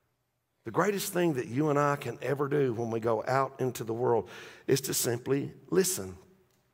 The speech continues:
Cheryl Barketer, she was the former C E O of Popeye's Chicken. How many of you like Popeye's Chicken? Raise your hand. Good chicken, right? What she did, she led an amazing turnaround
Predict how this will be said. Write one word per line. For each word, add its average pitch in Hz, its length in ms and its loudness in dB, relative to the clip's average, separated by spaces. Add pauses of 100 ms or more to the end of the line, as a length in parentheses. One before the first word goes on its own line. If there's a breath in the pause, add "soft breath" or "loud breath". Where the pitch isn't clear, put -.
(520 loud breath)
Cheryl 185 380 6
Barketer, 127 680 4
she - 200 0
was 147 120 -2
the 127 60 0
former 151 360 2
C 127 380 -4
E 123 60 2
O 120 180 6
of 98 100 2
Popeye's 113 420 0
Chicken. 101 280 -4
How 185 100 4
many 208 80 4
of 175 60 2
you 151 80 6
like 131 160 6
Popeye's 113 320 0
Chicken? 95 240 -4
Raise 131 160 2
your 110 100 0
hand. 90 120 -4 (280 loud breath)
Good - 140 8
chicken, 110 320 4
right? 143 260 4 (1800 soft breath)
What - 220 4
she 156 200 0
did, 151 280 6
she 147 180 2
led 180 360 8
an 127 180 2
amazing 151 680 2
turnaround 104 960 -2